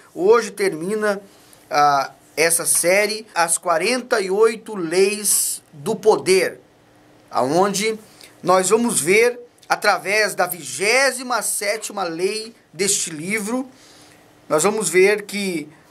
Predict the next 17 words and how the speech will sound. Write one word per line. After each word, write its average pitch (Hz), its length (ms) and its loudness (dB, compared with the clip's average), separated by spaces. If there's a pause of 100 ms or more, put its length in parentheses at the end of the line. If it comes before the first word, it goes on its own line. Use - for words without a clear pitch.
(140)
a, 143 840 2 (200)
a 180 120 2
ilude 240 840 0 (400)
foi 214 560 4 (120)
fundamentada 208 1500 -2 (400)
neste 160 720 -6 (360)
livro 226 600 -2 (340)
e 180 100 0
nesta 170 880 0 (320)
lei. 135 480 -2 (380)
Então, 285 300 2 (200)
eu 214 160 4
vou 233 540 4 (100)
continuar 214 640 2
lendo 208 460 -2
pra 196 160 0
vocês, 180 760 -2